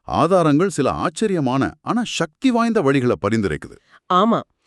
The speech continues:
Speaker 2: நாம நம்ம டோபமைன் அமைப்பை கட்டுப்படுத்த முடியும்.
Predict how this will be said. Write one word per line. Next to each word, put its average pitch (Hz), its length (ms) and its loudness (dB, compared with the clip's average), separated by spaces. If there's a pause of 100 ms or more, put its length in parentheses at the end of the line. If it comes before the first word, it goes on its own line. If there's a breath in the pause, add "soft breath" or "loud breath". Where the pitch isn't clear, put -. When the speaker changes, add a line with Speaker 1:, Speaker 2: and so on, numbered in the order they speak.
(260 soft breath)
Speaker 2:
நாம 220 460 0 (200)
நம்ம 180 260 0
டோபமைன் 285 680 2
அமைப்பை 175 460 -2
கட்டுப்படுத்த 180 640 -4
முடியும். 170 440 -4